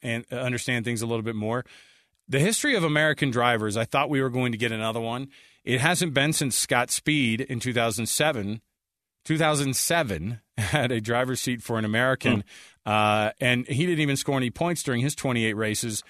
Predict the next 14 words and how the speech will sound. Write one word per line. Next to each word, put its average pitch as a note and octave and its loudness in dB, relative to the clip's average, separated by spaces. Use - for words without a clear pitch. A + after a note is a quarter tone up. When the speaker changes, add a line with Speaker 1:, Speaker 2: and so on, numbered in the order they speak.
Speaker 1:
When C3 0
you C#3 4
talk E3 2
about E3+ 2
American C3+ 2
F C3 0
one A#2+ 2
Grand B2 2
Prix B2+ 2
winners, A2 0
like G#2+ -2
actual B2 0
race B2+ 0
winners, D3 0